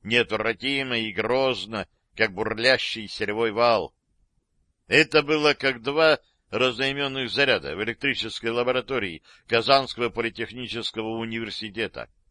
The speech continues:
Неважно, где положительный и где отрицательный,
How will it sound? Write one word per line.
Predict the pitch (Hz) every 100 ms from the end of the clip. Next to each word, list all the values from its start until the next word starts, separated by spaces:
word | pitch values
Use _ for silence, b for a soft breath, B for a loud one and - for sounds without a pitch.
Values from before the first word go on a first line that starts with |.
| _ _ _ -
Неважно, | 180 214 147 - 71 - _ _ _
где | - 110 175 160
положительный | 104 143 143 117 147 131 131 131
и | - 87
где | 87 135
отрицательный, | - 117 - 120 113 98 98 95 92